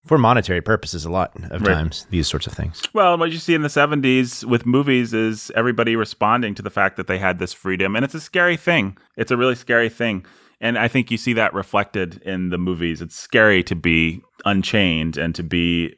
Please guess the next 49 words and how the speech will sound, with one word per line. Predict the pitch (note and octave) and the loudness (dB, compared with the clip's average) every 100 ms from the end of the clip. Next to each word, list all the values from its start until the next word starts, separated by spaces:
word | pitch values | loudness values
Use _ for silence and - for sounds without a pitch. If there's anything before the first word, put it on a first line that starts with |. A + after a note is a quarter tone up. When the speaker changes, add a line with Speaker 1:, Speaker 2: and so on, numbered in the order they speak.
| - | -6
Speaker 2:
morally | F#2 F#2 F2+ D#2+ D#2 | 0 2 2 2 2
able | E2+ F2 | 2 2
to | E2+ | 0
go | D#2+ E2 | 0 2
where | E2 E2 | 2 0
you | E2 | 0
wanna | D#2+ D#2+ | -2 -4
go. | D2+ E2+ E2+ D#2 - _ | -2 0 2 0 -8 _
And | - | -6
so | F#2+ G#2 G2+ F#2+ F#2+ _ _ | 0 2 2 0 -2 _ _
the, | A2 G#2 | -4 -2
maybe | F#2+ F#2 A2 | 0 0 0
the | G#2 | 2
big | F#2+ G#2+ | 2 0
example | F#2+ F#2+ G#2 G#2+ F#2+ | 0 -2 -2 -2 -2
from | G2+ | 0
the | G2 | 0
seventies | F2+ F#2+ F#2+ G2 G2 F#2 | 2 2 2 2 0 0
is | C#3 | -4
The | - G#2 | -4 -2
Exorcist. | C#2 - C#2 D2+ C2 D2 - | -4 -6 -16 -12 -12 -12 -10
And | E2+ | -8
it's | F2 | -6
a | E2+ | -4
movie | F2 F2 F2+ | -4 -2 -2
about | E2 F2 F2 | 0 0 2
a | |
little | E2+ F2 | 2 0
girl | E2+ E2+ F#2+ E2+ | 2 4 4 4
that | E2 - | 0 -2
gets | E2+ - | -6 -6
possessed | - F2 F#2 - - | -8 -2 0 -2 -2
by | F#2 | 0
a | E2+ | 0
demon, | D2+ F2 A2+ F2 | -2 -4 -2 -2
and | F2 F2 | -2 -2
it | - | -4
really | E2+ F#2+ G#2 G#2 F2 | -8 -6 -2 -2 -4
tapped | - F#2+ F#2+ - | -2 -2 -2 -4
in. | G2 G2+ | -4 -4
It | |
was | F2 | -6
a | E2+ | -6
really | F2 | -4
popular | A2+ E2 G2 E2+ E2 | -2 0 -2 -2 0
movie, | E2+ A2 E2+ | 0 0 0
I | |
think, | - A2+ | -2 -4
be-, | F#2 | -4